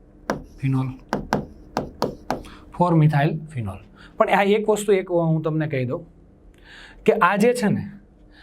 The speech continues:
બેન્ઝીનની ઉપર બે સી એચ થ્રી હતું ને તો એને ઝાઇલિન કહેતા હતા, અને ક્રેસોલ કહેવાનું. આ બે ઓર્થો પોઝિશન ઉપર છે તો ઓર્થોક્રેસોલ કહેવાનું, ઓર્થોક્રેસોલ. આને બે મેટા પોઝિશન છે, એક અને ત્રણ એટલે મેટા, એટલે મેટાક્રેસોલ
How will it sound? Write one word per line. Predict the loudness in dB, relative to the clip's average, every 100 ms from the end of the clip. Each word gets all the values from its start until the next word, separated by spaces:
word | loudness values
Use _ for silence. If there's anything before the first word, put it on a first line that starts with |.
| -20 -20 -20 0
બેન્ઝીનની | 4 4 4 2 2
ઉપર | 2 2
બે | 6 4 4
સી | 0 -2
એચ | -4
થ્રી | -6 -6
હતું | -4 -8
ને | -6
તો |
એને | -6
ઝાઇલિન | -4 0 0 0 -4
કહેતા | -6 -10 -12
હતા, | -20 -20 _ _ _ _ _
અને | -2 0
ક્રેસોલ | 0 0 2 2 2
કહેવાનું. | -2 -6 -8 -12 -16 _ _
આ | 0
બે | 2 2
ઓર્થો | 2 0 -2
પોઝિશન | -2 -2 -2 -2
ઉપર | -2 -2
છે | -4 -6
તો | -2
ઓર્થોક્રેસોલ | -2 -2 -4 -4 -4 -4 -6 -6
કહેવાનું, | -8 -8 -8
ઓર્થોક્રેસોલ. | -6 -6 -6 -8 -8 -8 -10 -14 -14 -14 -14 -12 -14 -14 -14 -14 -14 -18 -20 -12 0
આને | 2 4
બે | 4 4
મેટા | 4 2 0
પોઝિશન | 0 -2 -2 -4 -4
છે, | -2 -2
એક | -2
અને | -4 -2
ત્રણ | -2 -2
એટલે | -4 -2
મેટા, | -2 -2 -4
એટલે | -6
મેટાક્રેસોલ | -8 -4 -4 -4 -8 -10